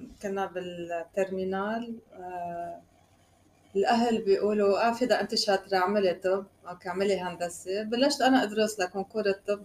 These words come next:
بعدين إنه قبل بيومين قلت: "لأ، أنا ما هيدا نمط الحياة يلي بدي أعيشه". آه، بعدين قلت: "بعمل فندقية"، برجع قلت: "بعمل، آه، <laughs> طب عيون". رجعت،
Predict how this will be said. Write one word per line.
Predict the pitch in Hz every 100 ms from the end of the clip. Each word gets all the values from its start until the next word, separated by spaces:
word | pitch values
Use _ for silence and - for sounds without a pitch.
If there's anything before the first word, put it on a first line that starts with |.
| -
بعدين | 175 175 190 208 202 196 -
إنه | 175 170
قبل | 165 196 233 233
بيومين | 196 202 214
قلت: | 208 208
"لأ، | 226 - - 185
أنا | 190
ما | 185 190 208
هيدا | 214 208 185
نمط | 185 190 190
الحياة | - 185 185 185
يلي | 170 165
بدي | 170 160 170
أعيشه". | 165 165 - 165 170 _ _ _ _ _ _ _ _ -
آه، | 185 180 175 180
بعدين | 196 196 226
قلت: | 233 233 226
"بعمل | 202 208 208 208 202 196
فندقية"، | 196 220 208 - 196 170 170 165
برجع | 196 202 208 196
قلت: | 196 202 202
"بعمل، | 190 202 202 202 185 185
آه، | 180 175 175 185
<laughs> | - 196 185 160 - - -
طب | 214 196
عيون". | 185 185 196 196 180 175
رجعت، | 175 202 208 208